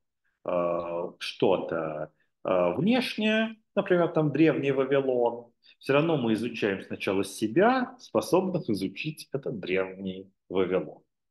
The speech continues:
То есть всё равно сначала появляется внутренний диалог, постановка каких-либо вопросов,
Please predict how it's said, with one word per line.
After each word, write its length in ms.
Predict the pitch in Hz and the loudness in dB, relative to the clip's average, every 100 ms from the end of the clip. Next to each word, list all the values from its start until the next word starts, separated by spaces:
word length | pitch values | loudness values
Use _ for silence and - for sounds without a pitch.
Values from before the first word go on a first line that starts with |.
| - - - - | -20 -18 -6 2
То 80 | |
есть 140 | 113 110 | 2 4
всё 100 | 135 | 4
равно 360 | 151 165 123 | 4 4 2
сначала 480 | - 113 107 107 92 | 2 -4 -2 0 0
появляется 680 | - 101 98 98 90 - 101 | 2 2 4 4 2 -2 -8
внутренний 520 | 104 101 - 98 101 | -6 -6 -4 -2 -2
диалог, 640 | 110 135 180 240 269 - _ _ - - - _ | 2 2 2 2 -2 -4 _ _ -20 -20 -20 _
постановка 760 | 156 - 139 135 110 - 110 | 0 4 4 6 4 2 -2
каких-либо 1200 | 98 107 - 101 - 104 98 95 92 92 90 - - | 0 0 0 -2 0 2 2 4 6 6 4 0 -4
вопросов, 800 | 123 120 - 202 240 - 247 226 | 0 0 2 2 2 -2 -10 -10